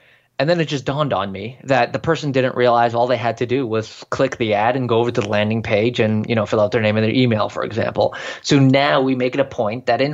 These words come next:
all of our ads, we put a very clear call to action that someone can take, hence took. Um, so we'd say something like, "Click here to register,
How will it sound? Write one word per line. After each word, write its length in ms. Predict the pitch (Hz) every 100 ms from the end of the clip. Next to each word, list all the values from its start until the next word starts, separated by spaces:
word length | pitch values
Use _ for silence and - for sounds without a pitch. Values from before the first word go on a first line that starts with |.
| 139
all 220 | 123 139
of 80 | 143
our 200 | 151 -
ads, 280 | 113 113 120
we 100 | 127
put 160 | 139
a 140 | 131 135
very 380 | 117 123 135 127
clear 640 | - - 190 180 120 127 - -
call 480 | - - 64 135 139
to 260 | - - -
action 400 | 147 - - 120
that 160 | 110
someone 280 | - 113 110
can 280 | - 107 107 _
take, 380 | - - 135 -
hence 360 | - 113 107 -
took. 420 | - - - - - - -
Um, 380 | 135 123 110 113 - - -
so 140 | 160
we'd 200 | 131 131
say 160 | 139 143
something 260 | 143 127
like, 380 | 120 120 123 _
"Click 320 | - - -
here 500 | - - 139 110 113 113
to 180 | - 123
register, 960 | 113 131 214 160 123 - 110 101 139